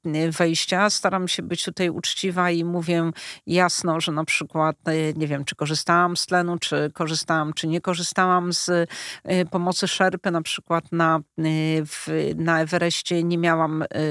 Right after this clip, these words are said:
y, szerpy, który by się tam mną, y, jakoś opiekował, ale na K dwa ze względów bezpieczeństwa, bo, y,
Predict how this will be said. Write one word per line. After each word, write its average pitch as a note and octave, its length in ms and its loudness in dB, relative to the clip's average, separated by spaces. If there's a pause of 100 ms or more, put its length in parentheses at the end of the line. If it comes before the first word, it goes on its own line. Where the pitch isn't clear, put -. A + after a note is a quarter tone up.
(160)
y, D#3+ 40 -2
szerpy, D#3+ 400 -2
który E3 400 -2 (380)
by D#3+ 80 -6
się F3+ 120 -2
tam E3+ 180 2
mną, E3 280 2 (100)
y, D#3+ 160 2
jakoś E3 320 -2
opiekował, G3+ 600 0
ale G#3 200 2
na G3+ 140 2
K F#3+ 140 2
dwa F#3 220 0
ze F#3+ 100 -4
względów F#3 380 -2
bezpieczeństwa, F3+ 760 -2
bo, F3 220 0
y, E3+ 40 0